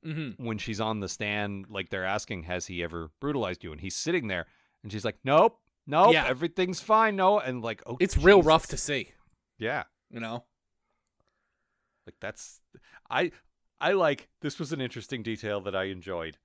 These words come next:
Speaker 2: Um, the ventriloquist tried to rat him out, and Mister Scarface told him to shut up.
Speaker 1: Yep.
Speaker 2: Like, it felt like a very mob thing.
Speaker 1: Mm-hmm.
Speaker 2: Like, "We hand alone. We don't call cops. We
Speaker 1: Yeah.
Speaker 2: don't, we don't rat people out."
Speaker 1: But,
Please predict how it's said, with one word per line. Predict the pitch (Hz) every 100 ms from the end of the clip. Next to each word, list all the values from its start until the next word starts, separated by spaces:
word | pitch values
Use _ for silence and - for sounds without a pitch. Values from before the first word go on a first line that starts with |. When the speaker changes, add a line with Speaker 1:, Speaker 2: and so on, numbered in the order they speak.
| _
Speaker 2:
Um, | 110 95 90 80 _ _ _ _ - _ _ _ _ _ _
the | 117 117 101
ventriloquist | 107 101 113 117 131 -
tried | 135 131
to | 123
rat | 120
him | 117
out, | 120 120
and | 101
Mister | 104 -
Scarface | - 95 95 120 -
told | 113
him | 107
to | 92
shut | - 95 92
up. | - -
Speaker 1:
Yep. | 135 156 _ _ _ _ _ _
Speaker 2:
Like, | 151 143 - _ _
it | 151 -
felt | 175
like | 165 131
a |
very | 131 127
mob | 113 95 104 113
thing. | - 127 135 - -
Speaker 1:
Mm-hmm. | 147 127
Speaker 2:
Like, | 123 - _ _
"We | 156 208
hand | 180 196 185
alone. | 175 160 156 147 143 113 76 - _ -
We | 151
don't | 196 -
call | - 131
cops. | - 113 98 - - -
We | -
Speaker 1:
Yeah. | 147
Speaker 2:
don't, | 175 139 _
we | 147
don't | 180 143
rat | 120 123 -
people | 131 113 104
out." | 107 117 _ _ _ _ _ _ _ _ _ _ _ _ _ _ _ _
Speaker 1:
But, | -